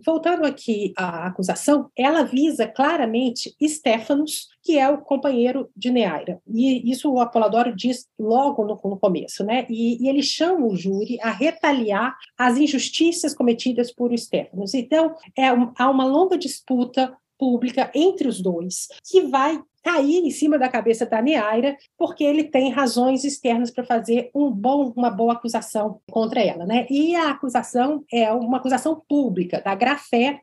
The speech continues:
né, os antigos chamavam de Grafé, ela diz respeito a Neaira estar fingindo ser casada com Stefanos, né? Então, a gente precisa entender um pouquinho o que que é casamento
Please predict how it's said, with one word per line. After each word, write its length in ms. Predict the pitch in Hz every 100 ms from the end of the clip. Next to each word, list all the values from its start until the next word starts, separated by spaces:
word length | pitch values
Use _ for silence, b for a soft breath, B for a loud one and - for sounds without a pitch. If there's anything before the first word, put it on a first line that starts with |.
| _
né, 280 | 196 190 180 185 190 185
os 160 | 190
antigos 340 | 190 185 175 180
chamavam 360 | 196 185 185
de 80 | 185
Grafé, 520 | 190 233 - 240 254 B B
ela 220 | 277 285
diz 260 | 311 254 269
respeito 760 | 294 285 - 262 277 277 302 294 B -
a 460 | 247 254 262 254 -
Neaira 400 | 277 233 247 262
estar 520 | 247 226 214 247 - _
fingindo 920 | - 330 247 220 220 320 381 320 294 285
ser 400 | - 277 247 -
casada 720 | 247 196 196 190 196 208 202 _ _ _
com 160 | 214 202
Stefanos, 720 | 214 - - - - 180 -
né? 200 | 247 254 -
Então, 340 | 220 226 240
a 80 | 226
gente 180 | 240 247
precisa 240 | - 262
entender 540 | 277 277 254 202 185 294
um 100 | 302
pouquinho 460 | 214 214 - 269
o 180 | 226 185
que 140 | - 262
que 160 | -
é 80 | 226 208 - _
casamento 640 | 277 294 233 208 294 -